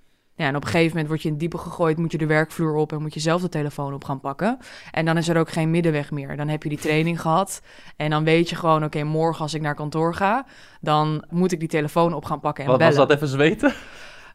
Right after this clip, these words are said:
Speaker 1: Ja, het was echt, ik vond het doodeng. De eerste keer dat je een telefoon oppakt is gewoon doodeng. Helemaal omdat je iets komt brengen. Je, je gaat iets verkopen.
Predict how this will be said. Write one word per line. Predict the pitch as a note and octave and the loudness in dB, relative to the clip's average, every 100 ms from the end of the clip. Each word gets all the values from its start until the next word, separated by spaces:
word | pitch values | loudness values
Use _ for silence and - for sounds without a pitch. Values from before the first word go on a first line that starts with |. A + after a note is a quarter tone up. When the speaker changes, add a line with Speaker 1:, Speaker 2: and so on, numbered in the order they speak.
| _ - | _ 2
Speaker 1:
Ja, | A3 A3+ | 8 8
het | F#3+ | 6
was | G3 - | 2 2
echt, | - A3 - - | 2 2 2 -4
ik | G#3+ - | -6 2
vond | A3 | 2
het | F3+ | 6
doodeng. | F#3+ G#3 B2+ E3+ A3+ D#4 D4+ | 6 6 6 4 2 -2 -8
De | D#3+ D#3+ | -6 -2
eerste | F3 F#3+ - | 2 0 0
keer | E3+ | -2
dat | |
je | E3 | 0
een | E3+ | 0
telefoon | E3 E3+ E3+ E3 | 0 2 2 2
oppakt | - D#3+ - - | 0 -2 -2 -4
is | F#3 - | -2 0
gewoon | E3 D#3+ D#3 | 2 2 4
doodeng. | D#3 D3+ - E3 G#3+ | 2 2 0 0 2
Helemaal | F3 D#3+ D#3 E3+ E3 D3+ | 2 0 4 6 6 4
omdat | - D#3 D#3 D3+ | 0 -2 -2 0
je | D#3+ D#3 D3 - - | 0 0 -2 -8 -10
iets | E3 - | -10 -4
komt | E3 D3+ | -4 -2
brengen. | D3 D3+ G#3 A3+ | 0 0 0 0
Je, | E3+ D3+ | -2 -4
je | D#3 | -6
gaat | D3+ | -6
iets | D3+ - | -6 -2
verkopen. | - D#3 F3 G3 G3 G3+ C#4+ | 4 4 6 4 4 2 0